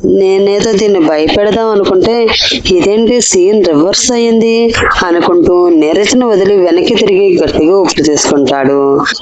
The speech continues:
సత్య అలా వదిలేయడంతో సత్య నీరజని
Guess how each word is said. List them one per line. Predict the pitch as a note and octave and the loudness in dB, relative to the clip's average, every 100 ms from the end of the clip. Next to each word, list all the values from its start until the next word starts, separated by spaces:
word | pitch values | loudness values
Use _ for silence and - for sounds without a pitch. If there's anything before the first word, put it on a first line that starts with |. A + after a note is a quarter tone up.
| - - - | -12 -10 -6
సత్య | - E3+ C#3+ - | -4 -4 -4 -4
అలా | C4+ C4 B3 | -2 -2 0
వదిలేయడంతో | G3 F#3+ G3+ A#3 A3+ A3 G#3 G#3+ G#3 G#3 G3+ - - | 0 2 0 0 0 0 0 0 0 -2 -2 -6 -6
సత్య | - F3+ D3+ - A#3+ | -4 -4 -4 -4 -2
నీరజని | G#3+ F3 G#3 A3 A#3 A3+ A3 G3+ | 0 0 0 0 0 0 0 -2